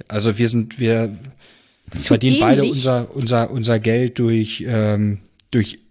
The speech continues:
Speaker 1: Unehrlichkeit.
Speaker 2: <laughs>
Speaker 1: Wobei ich das
Speaker 2: Du
Speaker 1: wenigstens
Speaker 2: vielleicht.
Speaker 1: zugebe. Also ich kann, ich kann ja wenigstens zugeben, dass ich lüge.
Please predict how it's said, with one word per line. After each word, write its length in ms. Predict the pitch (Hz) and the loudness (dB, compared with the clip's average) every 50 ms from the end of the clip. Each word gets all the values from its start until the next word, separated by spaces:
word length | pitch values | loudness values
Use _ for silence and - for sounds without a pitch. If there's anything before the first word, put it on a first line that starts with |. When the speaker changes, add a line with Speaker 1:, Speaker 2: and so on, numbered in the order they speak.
| _ _ _ _ _ _ | _ _ _ _ _ _
Speaker 1:
Unehrlichkeit. 800 | - 156 156 156 139 135 139 131 131 - - 131 127 127 135 - - - _ _ _ _ _ _ - | 0 0 2 2 0 0 0 -2 -2 -2 -2 0 0 0 -2 -4 -8 -16 _ _ _ _ _ _ -16
Speaker 2:
<laughs> 80 | - - - - - 480 415 - _ _ _ _ _ _ _ _ _ | -14 -14 -8 -2 -2 -2 -2 -2 _ _ _ _ _ _ _ _ _
Speaker 1:
Wobei 260 | - 131 117 110 131 143 | 0 0 2 2 0 0
ich 120 | 156 - | -2 -2
das 140 | - 147 - | -2 0 2
Speaker 2:
Du 40 | 240 | 2
Speaker 1:
wenigstens 380 | 135 135 135 233 165 170 165 | 4 4 4 2 2 2 2
Speaker 2:
vielleicht. 160 | - 190 139 | 2 0 0
Speaker 1:
zugebe. 360 | - 117 107 101 123 139 143 - - | 0 0 0 2 0 -2 -2 -4 -4
Also 160 | - 120 117 | -2 -2 0
ich 140 | 135 - - | 0 -2 0
kann, 160 | - 156 143 - | 0 0 0 0
ich 160 | - 151 - | -2 -4 -2
kann 120 | - 160 151 | 0 0 2
ja 120 | 147 135 123 | 2 2 2
wenigstens 400 | 143 135 135 127 - 120 113 - | 2 0 0 -2 -4 -4 -4 -2
zugeben, 360 | - 131 113 113 107 104 104 | -2 0 2 2 2 2 2
dass 160 | 101 101 - | 0 0 -2
ich 120 | - 95 - | -4 -4 -4
lüge. 320 | 120 107 98 110 135 175 | -4 -2 0 0 0 -2